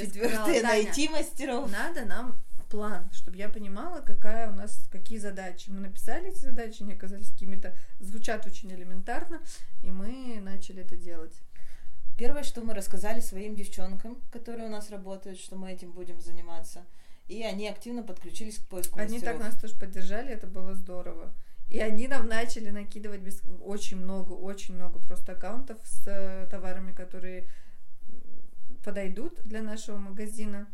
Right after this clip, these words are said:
Speaker 1: Мгм.
Speaker 2: Мы очень много что увидели, это прям классно было.
Speaker 1: Ну и дальше мы сначала хотели писать всем этим людям.
Speaker 2: Да, и предлагать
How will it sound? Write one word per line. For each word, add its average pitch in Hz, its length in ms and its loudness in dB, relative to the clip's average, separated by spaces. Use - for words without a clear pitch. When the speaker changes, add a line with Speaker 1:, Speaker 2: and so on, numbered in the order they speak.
Speaker 1:
Мгм. 190 440 2
Speaker 2:
Мы 202 320 0
очень 196 340 -6
много 175 300 -6
что - 180 -14
увидели, 185 380 -14
это 180 140 -10
прям 180 220 -10
классно 180 460 -6
было. 185 220 -4
Speaker 1:
Ну 202 220 -8
и 220 100 -10
дальше 220 380 -4
мы 202 380 -6
сначала 202 420 0
хотели 190 380 -2
писать - 380 -10
всем 247 240 -14
этим 240 320 -6
людям. 196 460 -10
Speaker 2:
Да, 190 200 -8
и 180 60 -12
предлагать 185 720 -6